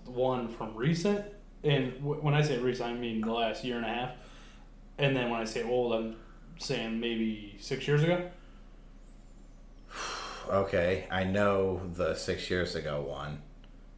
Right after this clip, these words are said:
Speaker 2: Only it was more than that. The last year and a half, are we talking about
Speaker 1: Shit, it probably was more than that. It was probably
Speaker 2: Are we, I don't even know what, what,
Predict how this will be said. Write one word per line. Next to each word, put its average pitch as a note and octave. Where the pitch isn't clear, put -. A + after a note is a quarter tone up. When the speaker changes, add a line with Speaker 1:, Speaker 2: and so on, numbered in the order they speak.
Speaker 2:
Only D#2+
it C#2+
was C#2
more E2+
than D2
that. D2
The E2+
last F2+
year F2+
and E2+
a D2+
half, E2
are F2+
we F2+
talking F2
about E2
Speaker 1:
Shit, D3+
it A2+
probably C3+
was D3+
more B2
than A2+
that. A2
It A2
was A2+
probably A#2+
Speaker 2:
Are G2
we, G2+
I G2+
don't B2
even G2+
know F2
what, E2+
what, F2